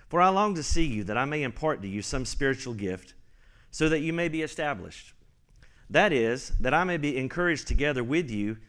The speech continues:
by the mutual faith, both of you and me. Now I do not want you to be unaware, brethren, that I often planned to come to you, but was hindered until now, that I might have some fruit among you also, just as among the other Gentiles.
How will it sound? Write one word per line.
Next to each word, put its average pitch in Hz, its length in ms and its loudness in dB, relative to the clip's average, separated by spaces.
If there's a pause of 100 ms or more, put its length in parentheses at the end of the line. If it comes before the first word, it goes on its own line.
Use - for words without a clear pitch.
(400)
by 123 120 2
the 120 120 0
mutual 165 400 0
faith, 117 400 -2
both 131 260 -4
of 110 160 -8
you 139 300 -6 (160)
and 143 180 -8
me. 147 280 -8 (1300)
Now 156 140 4
I 214 80 4
do 254 100 0
not 208 160 2
want 170 160 -2
you 147 80 -4
to 143 80 0
be 135 300 -4
unaware, 139 420 2
brethren, 95 460 -6 (300)
that 131 120 0
I 156 60 8
often 170 360 0
planned 151 280 -4
to 147 40 -4
come 175 260 -6
to 113 60 -6
you, 87 260 -8 (720)
but 147 160 -2
was 139 180 0
hindered 151 360 2 (100)
until 117 300 -6
now, 120 360 -6 (420)
that 143 100 2
I 190 80 4
might 214 200 -2
have 180 140 -2
some 139 200 -6
fruit 175 220 0
among 127 320 -2
you 127 120 -4
also, 117 580 -2
just 139 260 -6
as 139 120 -4
among 127 300 -4
the 131 100 -6
other 147 220 -6
Gentiles. 95 580 -12